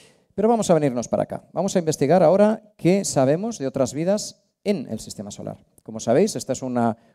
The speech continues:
una representación del, del sistema solar donde los tamaños de los planetas sí que están a escala, pero las distancias evidentemente no lo están. Las distancias serían en esta regla, ¿vale?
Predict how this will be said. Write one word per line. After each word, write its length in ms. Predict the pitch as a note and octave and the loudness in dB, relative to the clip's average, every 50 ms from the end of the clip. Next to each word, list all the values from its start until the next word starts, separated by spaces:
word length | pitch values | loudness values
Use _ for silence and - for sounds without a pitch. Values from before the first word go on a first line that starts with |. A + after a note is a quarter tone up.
| _ _ _ | _ _ _
una 200 | - C3 B2+ C3 | -8 -2 0 2
representación 680 | B2 B2 A#2+ - G2+ - B2 A2+ A#2+ A2 B2+ B2+ B2+ B2 | 2 2 0 -2 -6 -8 -6 -4 -4 -4 -4 -6 -4 -2
del, 280 | A2+ A#2 A2 A2+ A2+ | -2 -2 -2 -2 -4
del 140 | A2+ A#2+ G#2+ | -6 -8 -8
sistema 340 | - A2+ - - A#2+ A#2+ A2+ | -8 -12 -12 -8 -8 -8 -6
solar 360 | - B2 A#2 B2+ C3 C3 - - | -4 0 2 2 2 2 0 -12
donde 560 | B2+ B2 A#2+ B2+ B2 A#2+ A#2+ B2 A#2+ A2 _ | -14 -8 -8 -6 -4 -2 0 0 0 -2 _
los 340 | - C3 B2+ B2+ B2 - - | -10 -8 -6 -6 -6 -6 -4
tamaños 460 | - B2 A#2 B2 C#3+ D#3 E3 C#3+ B2 | -4 -2 0 0 0 -2 -2 -6 -8
de 100 | A2 A#2+ | -6 -8
los 140 | A2+ A2 - | -8 -8 -10
planetas 400 | - A#2+ A#2 A#2 A#2 - A2+ G#2+ | -8 -8 -6 -6 -6 -8 -8 -8
sí 100 | - B2 | -8 -10
que 60 | - | -10
están 220 | A2 - - G#2+ A2 | -10 -12 -10 -10 -10
a 60 | G#2+ | -10
escala, 380 | - - - B2 D#3 G#3+ C4+ - - | -10 -6 -4 -4 -2 -4 -6 -8 -12
pero 160 | - A2 A2 | -12 -8 -6
las 120 | G#2+ G#2+ | -6 -6
distancias 440 | A2 G#2 - - B2 A2+ - A2 - | -8 -10 -10 -10 -8 -6 -6 -6 -6
evidentemente 580 | A2+ G2+ G#2 A2+ A#2 - A2+ A2 A2+ G#2+ - G#2+ | -6 -6 -6 -6 -6 -6 -8 -8 -8 -8 -8 -10
no 80 | G#2 | -12
lo 60 | G2+ G2 | -12 -14
están. 300 | G2+ - - D3 F#3+ A#3 - | -12 -10 -10 -10 -10 -10 -10
Las 120 | G#2+ G#2+ - | -10 -10 -10
distancias 440 | G#2 - - B2+ A#2 - A#2 G#2+ | -10 -8 -8 -8 -6 -6 -6 -6
serían 280 | - A2+ G#2+ A2+ A2 A2 | -6 -6 -6 -6 -6 -6
en 60 | A2 | -8
esta 220 | G#2+ G2+ - A2 G#2 | -12 -10 -10 -8 -6
regla, 340 | A2 A2+ C3 E3 A3 B3 _ _ _ _ _ _ _ _ _ _ _ _ _ _ _ | -6 -6 -4 -4 -6 -6 _ _ _ _ _ _ _ _ _ _ _ _ _ _ _
¿vale? 340 | - G#2 A#2+ D#3 A3 B3+ | -10 -8 -6 -6 -6 -8